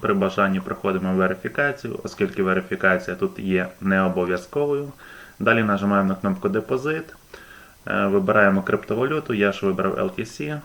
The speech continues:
через яку ми бажаємо закинути кошти, копіюємо свою адресу і закидаємо собі на баланс не менше, ніж сто десять доларів.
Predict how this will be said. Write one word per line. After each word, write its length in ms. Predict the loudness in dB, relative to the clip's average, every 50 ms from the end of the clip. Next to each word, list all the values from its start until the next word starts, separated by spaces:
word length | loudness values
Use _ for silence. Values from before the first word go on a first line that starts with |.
| -14 -20 -20 -20 -20 -20 -10 -6
через 220 | -4 -2 -2 -2
яку 180 | -2 -4 -4 -4
ми 120 | -4 -2
бажаємо 400 | -2 -2 0 0 2 2 2 2
закинути 460 | 0 -2 -4 -4 -4 -4 -4 -4 -4 -4
кошти, 440 | -2 -2 -2 -2 -4 -6 -10 -12 -12 -12 -12 -12 -8
копіюємо 500 | -8 -6 -2 -2 0 0 0 0 -2 -2
свою 240 | -2 -2 0 0 0
адресу 420 | -2 -2 -4 -4 -4 -6 -8 -10 -6
і 120 | -4 -4
закидаємо 560 | -2 -2 -2 -2 -2 -2 -2 -2 -2 -2 -2
собі 240 | -4 -4 -4 -2 0
на 100 | 0 0
баланс 480 | 0 0 0 0 0 -2 -4 -6 -10 -12 -8
не 120 | -4 -2 0
менше, 360 | 0 0 0 -2 -2 -2 -2
ніж 300 | 0 0 0 -2 -6 -10
сто 260 | -16 -10 -4 -2 -2 0
десять 460 | 0 0 0 -2 -4 -8 -10 -8 -6
доларів. 340 | -4 -4 -4 -6 -8 -12